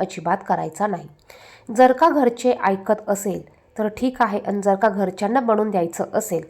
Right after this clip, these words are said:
तर तुम्ही स्वतः, जे कोणी सेवा करतं ते स्वतः,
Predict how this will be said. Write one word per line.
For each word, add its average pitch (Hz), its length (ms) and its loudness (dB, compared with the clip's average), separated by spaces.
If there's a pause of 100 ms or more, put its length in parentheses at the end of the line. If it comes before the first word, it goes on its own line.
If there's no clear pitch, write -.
(500)
तर 277 100 4 (120)
तुम्ही 254 260 2
स्वतः, 208 460 0 (520)
जे 240 280 2
कोणी 240 280 4
सेवा 196 320 2
करतं 196 400 -2
ते 214 80 0
स्वतः, 185 460 -2